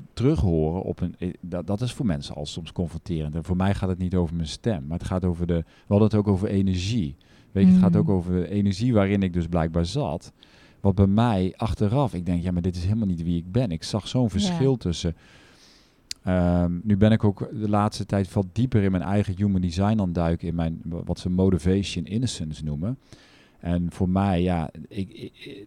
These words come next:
Speaker 1: dat gaat over dat je helemaal geen enkele agenda hebt.
Speaker 2: Ja.
Speaker 1: Dat je niet iets wil duwen, dat je he-, niks hebt te veranderen, dat je niks hoeft te,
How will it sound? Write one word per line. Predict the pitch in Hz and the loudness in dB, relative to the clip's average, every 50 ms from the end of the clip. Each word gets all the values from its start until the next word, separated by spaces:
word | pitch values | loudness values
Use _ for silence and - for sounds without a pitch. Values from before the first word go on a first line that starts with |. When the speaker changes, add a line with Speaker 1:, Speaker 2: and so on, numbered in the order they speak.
| - - | -12 -6
Speaker 1:
dat | - 98 - | -4 -4 -4
gaat | - 78 - 110 123 131 - - | -2 -4 -2 -2 -2 -2 -4 -4
over | 92 82 82 82 80 87 | -6 -4 -4 -4 -4 -4
dat | 85 87 85 - | -4 -4 -4 -4
je | 90 | -2
helemaal | 87 95 101 98 90 | -2 0 0 0 -2
geen | - - 92 92 | -2 -4 -4 -4
enkele | - 98 95 - 95 90 | -4 -6 -8 -6 -6 -8
agenda | 87 - - - - 151 160 117 85 67 65 | -8 -8 -8 -4 -4 -4 -4 -4 -6 -8 -8
hebt. | 69 73 - - - - - _ _ _ _ | -10 -12 -12 -14 -18 -20 -20 _ _ _ _
Speaker 2:
Ja. | - 190 165 170 170 165 | -4 -4 -2 -2 -2 -2
Speaker 1:
Dat | - 78 | -2 -2
je | 78 101 | 0 2
niet | 101 110 123 123 - | 4 4 4 4 2
iets | - 113 98 95 90 | -2 -6 -4 -2 0
wil | 92 98 98 95 92 92 87 - _ _ _ _ _ _ - | 2 4 4 4 4 2 0 -2 _ _ _ _ _ _ -14
duwen, | 98 95 98 107 120 131 131 120 110 107 104 101 104 | -12 -4 4 6 6 8 8 8 6 6 4 4 2
dat | 98 92 | 2 0
je | 90 95 | 0 0
he-, | 92 101 110 117 | 0 0 0 2
niks | 110 127 127 - | 0 0 0 0
hebt | - 104 - - | -2 -4 -4 -2
te | - - | -4 0
veranderen, | 92 92 90 90 95 104 113 113 104 101 95 95 92 90 | 2 2 2 4 4 4 4 4 2 2 2 2 0 0
dat | 95 90 87 | 0 -2 -2
je | - 98 | 0 0
niks | 98 107 107 - - | 0 0 0 -2 -2
hoeft | 98 98 90 - - | -4 -4 -4 -4 -2
te, | 92 90 85 85 80 | -2 0 0 0 -2